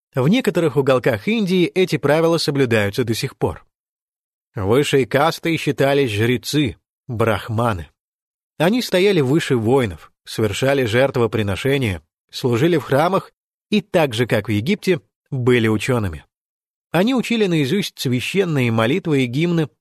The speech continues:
и хранили их неизменными на протяжении тысячи лет, пока эти тексты не записали. Четыре главные касты делились на множество групп, которые тоже были отделены друг от друга.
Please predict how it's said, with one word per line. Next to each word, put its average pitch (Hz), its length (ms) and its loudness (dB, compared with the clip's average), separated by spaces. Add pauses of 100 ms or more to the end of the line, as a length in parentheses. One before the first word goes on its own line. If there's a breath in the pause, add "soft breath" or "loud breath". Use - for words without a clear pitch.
и 175 120 2
хранили 127 480 2
их 110 160 -2
неизменными 117 680 0
на 127 100 0
протяжении 127 600 0
тысячи 135 500 -2
лет, 156 320 0 (120)
пока 135 240 2
эти 196 240 2
тексты 127 600 0 (160)
не 123 220 0
записали. 104 640 -2 (680)
Четыре 131 420 0
главные 131 420 2
касты 147 420 0
делились 139 500 0
на 131 200 0
множество 120 600 0
групп, 139 340 2
которые 117 420 2
тоже 170 380 2
были 165 380 2
отделены 135 680 0
друг 113 300 0
от 113 140 2
друга. 113 340 0